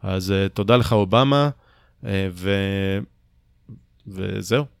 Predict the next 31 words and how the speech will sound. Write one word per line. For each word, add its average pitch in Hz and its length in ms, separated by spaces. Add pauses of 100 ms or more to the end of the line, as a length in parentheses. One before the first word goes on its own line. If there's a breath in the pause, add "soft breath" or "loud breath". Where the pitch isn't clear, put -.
(160)
זו 101 260
ה-, 104 460 (140)
<laughs> 107 140 (120)
זה 117 80
חלק 123 280
מהמורשת 113 480
שלך. 104 240 (680 loud breath)
אה, 92 200
וכמובן, 101 540
תודה 104 300
לכל 110 340
מי 110 100
שעוסק 101 360
במלאכה, 107 500
במלאכה, 104 380 (320)
במלאכה 113 760
באמת, 113 420
גם 117 240
היום. 113 320
אה, 92 60
אה, 95 560 (240)
המשטר 107 460
האמ-, 104 280
האמריקאי 101 800
והנשיא 98 1300
הישראלי 123 640
ל-, 131 480
לארצות 123 340
הברית, 120 260
הנשיא 98 320
גם 110 240